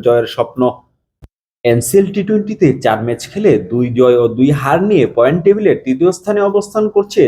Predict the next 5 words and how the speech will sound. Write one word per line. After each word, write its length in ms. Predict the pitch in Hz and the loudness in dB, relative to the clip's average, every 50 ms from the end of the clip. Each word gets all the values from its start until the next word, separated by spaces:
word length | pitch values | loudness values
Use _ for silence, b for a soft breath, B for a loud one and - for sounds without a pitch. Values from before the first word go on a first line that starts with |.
| 107 - | 2 0
তামিম 280 | - 123 131 147 165 175 185 | 0 0 2 4 4 2 2
ইকবালের 380 | 180 175 190 202 220 202 143 131 - | 2 0 0 2 2 0 0 -2 -2
চট্টগ্রাম। 580 | - 143 - - - 160 156 - - 123 117 - - - - _ _ _ _ _ _ _ _ _ _ _ _ _ _ _ _ _ _ _ _ _ _ _ _ _ - | -2 -2 -2 -2 -2 -4 -2 0 0 0 -2 -2 -8 -16 -20 _ _ _ _ _ _ _ _ _ _ _ _ _ _ _ _ _ _ _ _ _ _ _ _ _ -4
আসন্ন 360 | 113 120 - - 185 196 220 214 147 - 110 | -2 -2 0 0 -2 0 0 0 0 0 0
বিপিএল 380 | 117 123 123 - - 170 190 | -2 -4 -2 2 2 2 2